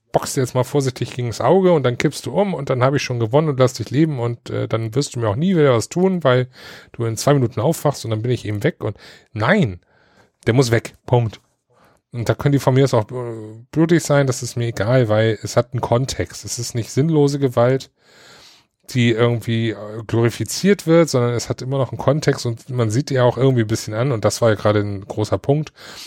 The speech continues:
Diese Mimiken von den Charakteren sind der absolute Hammer, das haben sie großartig dargestellt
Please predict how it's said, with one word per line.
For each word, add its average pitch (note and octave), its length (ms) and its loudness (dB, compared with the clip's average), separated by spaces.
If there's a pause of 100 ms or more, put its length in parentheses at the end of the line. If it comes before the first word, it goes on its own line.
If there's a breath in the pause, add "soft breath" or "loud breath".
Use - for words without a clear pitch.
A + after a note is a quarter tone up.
(680 loud breath)
Diese A#2 220 2
Mimiken E3 540 4
von C3+ 180 0
den C3 140 2
Charakteren B2+ 560 2
sind - 160 -6
der A2 100 -2
absolute A2+ 420 -4 (200)
Hammer, C3+ 180 2
das G2+ 160 -2
haben G#2+ 80 -4
sie G2 80 -4
großartig B2+ 600 -2
dargestellt A2+ 560 0